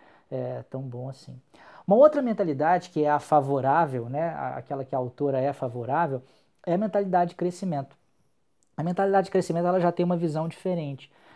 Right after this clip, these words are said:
É, a, a pessoa que tem esse mindset, ela acredita que ela sempre pode melhorar, né? Ela nunca está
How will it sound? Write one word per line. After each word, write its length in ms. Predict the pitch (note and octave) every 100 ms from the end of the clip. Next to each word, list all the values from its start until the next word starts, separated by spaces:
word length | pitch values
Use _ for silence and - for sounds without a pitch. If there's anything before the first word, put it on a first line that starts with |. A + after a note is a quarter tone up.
| _
É, 280 | C3 B2+ C3+
a, 200 | B2+ -
a 40 |
pessoa 320 | - C#3+ - G3
que 140 | -
tem 420 | _ G3 A3 F#3 E3
esse 280 | D#3 -
mindset, 720 | C#3+ C#3 C3 - D3 E3+ E3+
ela 120 | D3+ D#3
acredita 340 | E3 D#3 F#3
que 80 | G3
ela 100 | G3
sempre 360 | - A3+ C#4
pode 300 | G3+ F3 F3
melhorar, 440 | E3+ E3+ C3 A#2 - _ _ - -
né? 160 | C#3+ E3
Ela 220 | E3+ F#3+
nunca 580 | F3 G3 C#4 - B3 - -
está 460 | - - D#3 D#3+